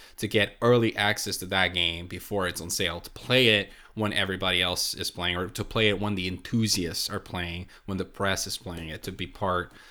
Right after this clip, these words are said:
of that moment, like you said, be part of that conversation. Now, I totally understand how that doesn't matter for a lot of people. In fact, usually it doesn't matter for me, actually. I typically play games later.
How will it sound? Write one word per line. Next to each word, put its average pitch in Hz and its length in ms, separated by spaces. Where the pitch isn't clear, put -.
of 98 140
that 90 200
moment, 92 320
like 87 240
you 87 60
said, 78 240
be 82 100
part 98 300
of 87 60
that - 120
conversation. 85 640
Now, 120 240
I 131 80
totally 180 300
understand 123 600
how 98 440
that 104 220
doesn't 98 540
matter 90 420
for 107 200
a 95 40
lot 90 180
of 90 40
people. 95 260
In 113 100
fact, 120 300
usually 131 420
it 104 60
doesn't 113 260
matter 113 200
for 107 140
me, 127 220
actually. 87 440
I 120 140
typically 117 400
play 101 240
games 98 260
later. 98 300